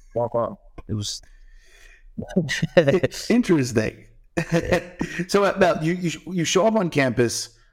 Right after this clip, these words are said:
Speaker 2: Like, what's it like to come, you know, leave your city, come to school, be on campus, be working out, you're going to school. Like, what's that all like for you?
Speaker 1: It was different, man. Um,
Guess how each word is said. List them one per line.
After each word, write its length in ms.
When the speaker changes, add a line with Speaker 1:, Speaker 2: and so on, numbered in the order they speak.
Speaker 2:
Like, 180
what's 400
it 140
like 540
to 120
come, 580
you 100
know, 400
leave 280
your 100
city, 600
come 240
to 100
school, 800
be 180
on 160
campus, 760
be 180
working 420
out, 340
you're 100
going 220
to 60
school. 540
Like, 180
what's 280
that 160
all 140
like 200
for 120
you? 180
Speaker 1:
It 160
was 160
different, 440
man. 420
Um, 540